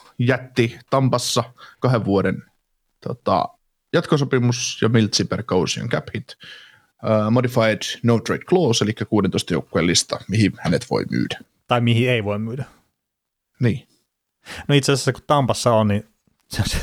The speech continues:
Speaker 2: se on varmaan pikkasen, pikkasen lyhyempi, mihin ei voi myydä. Mut joo, ihan, ihan hauska sopimus ja Patrick Maroonihan on kyllä omalla tavallaan hauska tarina, että sinällään tuohon Saint Louis Bluesiin ne linkittyy, että silloin kun Bluesi mestaruuskaudella pelasi sitä paskaa syksyä, niin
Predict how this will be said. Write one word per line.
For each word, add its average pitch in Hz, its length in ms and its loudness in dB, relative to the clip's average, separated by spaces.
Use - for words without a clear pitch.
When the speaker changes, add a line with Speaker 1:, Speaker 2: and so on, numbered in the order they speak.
Speaker 2:
se - 140 -2
on 151 120 2
varmaan 139 280 4
pikkasen, 139 400 2
pikkasen 131 360 2
lyhyempi, 120 320 4
mihin 110 220 4
ei 107 120 2
voi 101 160 0
myydä. 113 160 -2
Mut 127 160 -4
joo, 120 200 4
ihan, 143 240 2
ihan 147 180 4
hauska 143 280 2
sopimus 107 480 2
ja 104 200 -2
Patrick 143 320 0
Maroonihan 110 380 4
on 104 60 0
kyllä 107 180 2
omalla 131 260 4
tavallaan 107 360 2
hauska 113 260 0
tarina, 98 400 0
että 95 340 -6
sinällään 110 380 2
tuohon 110 180 0
Saint 107 180 0
Louis 107 140 0
Bluesiin 101 440 -2
ne 123 160 4
linkittyy, 120 560 4
että 107 200 2
silloin 110 260 4
kun 107 100 0
Bluesi 113 380 2
mestaruuskaudella 110 840 2
pelasi 107 220 0
sitä 107 140 -4
paskaa 110 420 0
syksyä, 110 480 -2
niin 104 200 -8